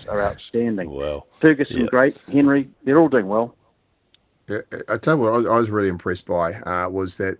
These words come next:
Speaker 3: uh, Glenn Phillips, we, we know he can go, right? And it's been a, a criticism of his in the past that he doesn't necessarily read the room, but he came in with the team under pressure and played probably the most un-Glenn Phillips-like innings I've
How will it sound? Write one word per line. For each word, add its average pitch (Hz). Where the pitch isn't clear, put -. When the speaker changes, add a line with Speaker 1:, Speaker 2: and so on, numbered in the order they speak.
Speaker 3:
uh, 92
Glenn 120
Phillips, 92
we, 98
we 98
know 104
he 90
can 90
go, 87
right? 98
And 95
it's 95
been 90
a, 90
a 92
criticism 98
of 87
his 95
in 95
the 90
past 98
that 98
he 95
doesn't 95
necessarily 101
read 98
the 98
room, 104
but 98
he 139
came 143
in 127
with 113
the 98
team 117
under 104
pressure 113
and 98
played 117
probably 170
the 151
most 135
un-Glenn 127
Phillips-like 110
innings 98
I've 110